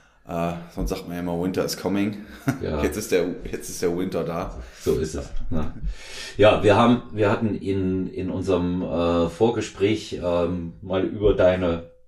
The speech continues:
Speaker 2: ja, ich, ich persönlich fand sie ziemlich, äh, sensationell, äh, vergangene Saison, ähm, gesprochen und, ähm, das erste Mal, dass ich das jetzt hier den, äh, Stronger Than You Hörerinnen und Hörern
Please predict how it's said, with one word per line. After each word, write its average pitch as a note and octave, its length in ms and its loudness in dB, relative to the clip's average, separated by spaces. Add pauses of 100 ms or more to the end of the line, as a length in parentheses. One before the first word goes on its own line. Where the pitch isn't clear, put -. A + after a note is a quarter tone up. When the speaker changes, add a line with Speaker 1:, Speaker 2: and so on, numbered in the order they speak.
Speaker 2:
ja, E2+ 260 -6
ich, - 380 -14
ich - 160 -14
persönlich F#2+ 400 4
fand F2 240 -4
sie F2+ 120 -8
ziemlich, G#2+ 520 -2
äh, F2+ 340 0
sensationell, F#2+ 840 -2 (560)
äh, F2+ 360 4
vergangene F#2 520 0
Saison, F#2+ 580 -2 (100)
ähm, F#2 460 -2
gesprochen G2 640 -2
und, D#2 600 -6
ähm, D#2 640 0
das - 140 -12
erste G#2+ 400 0
Mal, F#2+ 380 4
dass - 180 -6
ich - 160 -12
das - 420 -10
jetzt G2 220 -6
hier F2+ 140 -4
den, E2+ 280 -2
äh, - 120 -8
Stronger F2+ 400 -4
Than E2+ 120 -2
You F2+ 220 -2
Hörerinnen F2 380 0
und D#2+ 240 -8
Hörern F2+ 320 2